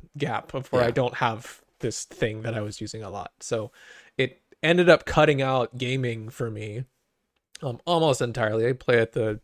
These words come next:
Speaker 1: P C sometimes, but not that much lately. So there's just been this big kinda hole of, you know, most evenings I would sit down and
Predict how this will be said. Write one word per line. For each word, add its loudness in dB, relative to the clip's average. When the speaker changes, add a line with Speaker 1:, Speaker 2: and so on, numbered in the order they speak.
Speaker 1:
P -6
C -4
sometimes, -6
but -6
not -6
that -4
much -8
lately. -8
So 4
there's 4
just 0
been 8
this 4
big 0
kinda -2
hole 6
of, -16
you -10
know, -6
most -2
evenings 0
I 4
would 0
sit -2
down -4
and -10